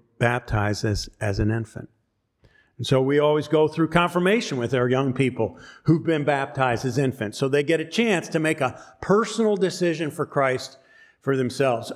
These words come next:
owning their baptism. But this household right here is part of the story of why our tradition baptizes infants. Uh, I don't wanna,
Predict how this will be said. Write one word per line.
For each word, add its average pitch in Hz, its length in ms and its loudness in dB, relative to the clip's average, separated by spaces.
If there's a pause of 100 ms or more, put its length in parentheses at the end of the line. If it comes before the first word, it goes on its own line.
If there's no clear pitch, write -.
owning 143 600 0 (580)
their 131 220 -2
baptism. 120 760 -2
But 135 240 -2 (240)
this 233 300 2
household 214 580 0
right 165 260 0
here 190 520 -2 (440)
is 147 320 0
part 180 380 0
of 180 40 0
the 185 60 0
story 180 640 -2 (580)
of 131 160 0
why 147 300 0
our 143 200 0
tradition 143 840 -4
baptizes 120 760 0
infants. 123 680 -4 (1500)
Uh, 151 320 2
I 185 140 4
don't 190 160 4
wanna, 151 320 0